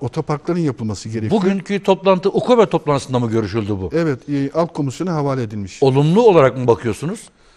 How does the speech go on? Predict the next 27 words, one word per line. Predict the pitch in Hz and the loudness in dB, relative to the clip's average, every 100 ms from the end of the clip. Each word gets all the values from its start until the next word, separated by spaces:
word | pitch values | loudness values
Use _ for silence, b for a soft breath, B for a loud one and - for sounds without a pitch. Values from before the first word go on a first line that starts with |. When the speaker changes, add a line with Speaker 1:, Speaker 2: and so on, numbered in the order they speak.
| b b - | b b -10
Speaker 1:
E, | 127 131 | -6 -2
ben, | 170 | -2
e, | 156 151 143 151 B B | 0 -2 -2 -8 B B
olumlu | 147 165 | 2 4
Speaker 2:
Komisyona | 185 185 208 | 4 4 6
havaleler | 185 196 196 196 | 8 8 8 4
çünkü | - 196 190 | 2 0 2
olumsuz | 175 180 - 202 | 2 2 -4 -4
anlama | 160 156 180 175 | 2 2 4 2
gelir | 180 165 143 | 4 4 4
genellikle. | 131 120 120 107 - 101 - - | 2 0 0 -4 -6 -6 -8 0
Speaker 1:
Olumlu | 147 170 185 | 2 2 0
olacağını | 170 160 160 170 | 2 2 0 -2
tahmin | 160 143 135 | 0 0 0
ediyorum. | 120 180 175 | -2 -4 -6
Çünkü, | 151 143 156 123 139 139 | -8 -4 -4 -4 -2 -4
e, | 123 | -4
komisyonun | 143 143 - 156 151 | -4 -4 -4 -4 -2
başka | 127 120 - | -2 -4 -6
çözüm | - 127 139 180 | -6 -6 -4 -4
yok. | 113 _ _ _ _ _ _ _ _ _ _ _ _ _ _ | -6 _ _ _ _ _ _ _ _ _ _ _ _ _ _
Yani | 123 127 127 | -8 -6 -2
böylesine | 131 147 135 151 | 0 -2 -2 -4
bir | 139 | -6
sorunu | - 135 131 160 | -6 -4 -2 -4
çözmek | - 139 135 170 160 | 0 0 0 -6 -6
isteyene | 117 - 139 123 | -10 -2 -2 -2